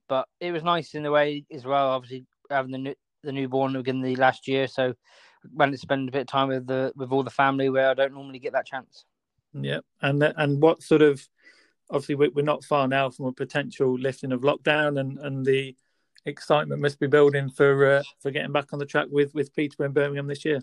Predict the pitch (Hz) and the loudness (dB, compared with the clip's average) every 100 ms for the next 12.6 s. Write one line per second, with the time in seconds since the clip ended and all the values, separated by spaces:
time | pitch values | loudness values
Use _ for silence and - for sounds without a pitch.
0 | _ _ _ _ _ - _ 190 214 190 | _ _ _ _ _ -20 _ 4 8 8
1 | 151 151 135 151 135 117 - - 123 123 | 6 2 4 4 4 0 -2 -2 2 2
2 | 123 117 _ _ _ 139 127 - 123 135 | 0 -6 _ _ _ -4 -4 -4 0 2
3 | 110 131 123 117 127 131 131 123 - 123 | 4 4 4 2 4 6 6 2 -8 -2
4 | 123 123 120 139 131 120 123 117 _ 135 | 0 0 -2 -2 -2 2 2 0 _ -6
5 | 131 127 127 113 - _ 123 - 131 _ | -4 -4 -6 -10 -20 _ -20 -12 -12 _
6 | _ - 135 127 135 127 123 135 135 139 | _ 2 2 6 6 6 6 4 4 2
7 | 135 139 131 139 120 - - - 135 135 | 0 -2 -2 -2 2 4 2 0 -8 -8
8 | - _ - _ - 139 135 127 127 139 | -10 _ -20 _ -4 0 0 -2 -6 -4
9 | 135 135 127 123 _ _ _ _ _ _ | -2 0 0 -2 _ _ _ _ _ _
10 | _ - 147 127 135 127 151 127 123 120 | _ -2 -2 0 -8 -2 -4 -4 -10 -10
11 | _ _ - 131 - 139 131 127 120 117 | _ _ -10 -8 -4 -2 0 0 -2 0
12 | 120 117 - 123 127 | -2 -2 2 4 4